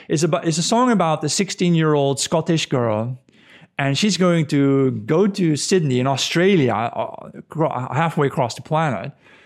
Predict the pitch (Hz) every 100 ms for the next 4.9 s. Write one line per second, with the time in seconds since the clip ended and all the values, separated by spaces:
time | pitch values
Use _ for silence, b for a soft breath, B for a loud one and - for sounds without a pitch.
0 | b b b b b 180 143 254 226 160
1 | 160 170 - 147 139 135 139 143 127 120
2 | 185 135 135 127 110 - - - 127 151
3 | - 123 - 170 180 185 170 147 147 139
4 | 139 B B B 160 202 190 160 -